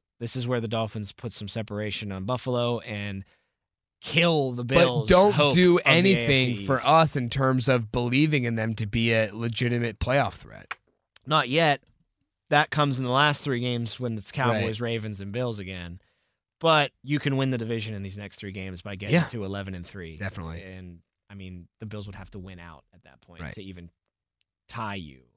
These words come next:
Speaker 1: and you have a
Speaker 2: Mm-hmm.
Speaker 1: game against them, so you can control that.
Speaker 2: Uh, if you beat the Bills in the last week.
Speaker 1: Yeah, exactly. So get to eleven and three,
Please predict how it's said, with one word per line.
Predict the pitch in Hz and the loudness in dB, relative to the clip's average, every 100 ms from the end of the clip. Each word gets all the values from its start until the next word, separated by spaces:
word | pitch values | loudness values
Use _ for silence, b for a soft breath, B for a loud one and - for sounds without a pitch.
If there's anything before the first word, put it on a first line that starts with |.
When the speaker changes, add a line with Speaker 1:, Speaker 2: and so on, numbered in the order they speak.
| _ | _
Speaker 1:
and | 110 | -12
you | 110 | -10
have | 104 | -8
a | |
Speaker 2:
Mm-hmm. | 90 | -10
Speaker 1:
game | 87 78 | -12 -14
against | 71 65 - | -20 -20 -20
them, | 71 | -20
so | - | -16
you | 107 | -14
can | 104 101 | -14 -16
control | 98 95 87 | -16 -20 -20
that. | 76 | 0
Speaker 2:
Uh, | 139 131 127 | 4 4 4
if | 120 | 0
you | 139 | 0
beat | 123 165 | 4 4
the | 131 | 2
Bills | 107 101 98 - - | -4 -6 -8 -10 -8
in | 113 | -6
the | |
last | 107 92 - 69 | -4 -4 -6 -8
week. | 55 - - | -14 -18 -10
Speaker 1:
Yeah, | 127 | -10
exactly. | 87 104 90 80 _ | -8 -14 -14 -18 _
So | - 139 | -8 -2
get | 151 170 | -2 0
to | 175 | 2
eleven | 160 147 147 | 4 4 4
and | 143 127 | 0 -2
three, | 139 135 135 120 | -2 -2 -2 -6